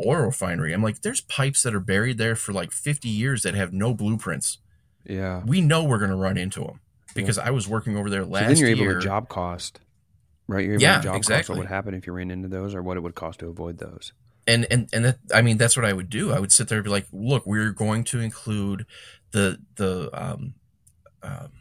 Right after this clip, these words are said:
Speaker 1: the land survey where they x-ray the ground.
Speaker 2: Yeah.
Speaker 1: We're doing that."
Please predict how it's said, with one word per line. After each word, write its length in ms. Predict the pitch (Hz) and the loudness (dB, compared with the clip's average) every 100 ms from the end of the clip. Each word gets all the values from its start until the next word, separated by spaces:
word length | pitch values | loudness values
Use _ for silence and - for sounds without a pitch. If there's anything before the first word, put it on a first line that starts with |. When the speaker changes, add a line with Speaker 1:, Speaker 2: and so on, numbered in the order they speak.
| _ - _ - - - | _ -20 _ -10 -10 -4
Speaker 1:
the 80 | 101 | 0
land 280 | 113 135 | 4 6
survey 440 | - 104 92 90 87 | 6 4 2 -2 -2
where 200 | 92 92 | -2 -2
they 140 | 87 | 0
x-ray 380 | - 107 - 101 | 0 0 0 0
the 100 | 92 | 0
ground. 420 | 85 107 113 - - _ _ - | 0 0 0 -4 -16 _ _ -6
Speaker 2:
Yeah. 220 | 101 98 | -4 2
Speaker 1:
We're 140 | 113 135 | 4 6
doing 340 | 120 135 95 | 6 4 2
that." 200 | - | -4